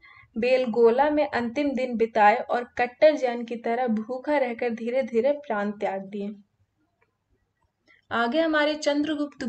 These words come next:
मौर्य के पुत्र हैं बिंदुसार। चंद्रगुप्त के पुत्र थे बिंदुसार। पूर्वी और पश्चिमी समुद्र के भाग जी-, उन्होंने जीत लिया था। सोलह नगर के राजों को हराया था।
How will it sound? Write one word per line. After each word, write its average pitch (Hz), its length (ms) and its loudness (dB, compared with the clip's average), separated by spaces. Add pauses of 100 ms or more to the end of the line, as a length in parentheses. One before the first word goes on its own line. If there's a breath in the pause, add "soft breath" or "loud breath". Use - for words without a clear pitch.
(960)
मौर्य 254 300 2
के 294 160 -4
पुत्र 233 360 -4
हैं 254 260 0
बिंदुसार। 220 720 -2 (720 soft breath)
चंद्रगुप्त 330 640 2
के 339 100 -4
पुत्र 302 480 -4
थे 339 80 -2
बिंदुसार। 233 640 -2
पूर्वी 233 460 -4
और 302 260 4
पश्चिमी 269 480 -2
समुद्र 247 680 -4
के 269 220 -2
भाग 226 440 0
जी-, 226 340 -6
उन्होंने 247 320 -2
जीत 226 280 -6 (100)
लिया 226 180 0
था। 214 240 -12 (480 soft breath)
सोलह 277 540 2
नगर 262 360 0
के 294 160 -2
राजों 220 400 0
को 285 160 0
हराया 208 460 -2
था। 202 360 -10